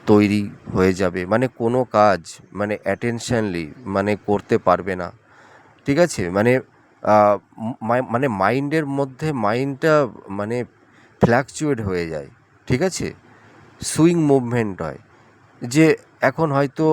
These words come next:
আমি এইটা করব, তার পরক্ষণেই তার ডিসিশনটা সম্পূর্ণ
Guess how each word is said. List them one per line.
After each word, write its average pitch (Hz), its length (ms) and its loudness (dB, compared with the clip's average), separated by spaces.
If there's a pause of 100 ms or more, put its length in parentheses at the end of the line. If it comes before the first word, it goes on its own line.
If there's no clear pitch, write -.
(240)
আমি 131 480 0
এইটা 131 300 0
করব, 139 380 -2
তার 110 180 0
পরক্ষণেই 127 640 -2 (260)
তার 107 300 2
ডিসিশনটা 110 680 -6
সম্পূর্ণ 107 640 -6